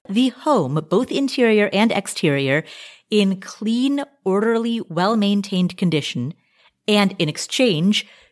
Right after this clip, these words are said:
you agree to provide them with exclusive access to said home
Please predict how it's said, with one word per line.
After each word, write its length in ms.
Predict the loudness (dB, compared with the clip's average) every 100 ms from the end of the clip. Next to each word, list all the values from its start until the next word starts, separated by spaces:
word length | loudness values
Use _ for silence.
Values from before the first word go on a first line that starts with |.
| -12
you 320 | -4 0 2
agree 460 | 2 -2 -4 -4 -6 _ _ _ -6
to 140 | -4
provide 580 | 0 -2 -2 -2 0 0
them 380 | 0 2 0 2
with 480 | 0 0 -4 -20 _ _ _ -6
exclusive 1000 | -4 -4 -4 0 2 4 2 0 -2 -2 0
access 760 | 0 0 -4 -4 -2 -6 -10 -14 -20 _
to 280 | -4 0 0
said 340 | 0 0 2 2
home 560 | 0 0 -2 -6 -8